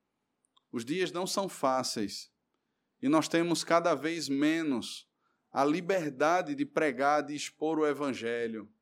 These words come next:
seja num local de trabalho, seja numa universidade, seja em praça pública,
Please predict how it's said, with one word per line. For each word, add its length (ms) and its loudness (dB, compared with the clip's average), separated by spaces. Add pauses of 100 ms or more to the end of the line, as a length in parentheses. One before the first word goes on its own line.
(440)
seja 320 -2
num 160 -4
local 340 6
de 100 -4
trabalho, 720 4
seja 320 -2
numa 160 -4
universidade, 960 -2
seja 320 0
em 60 0
praça 420 -2
pública, 720 -2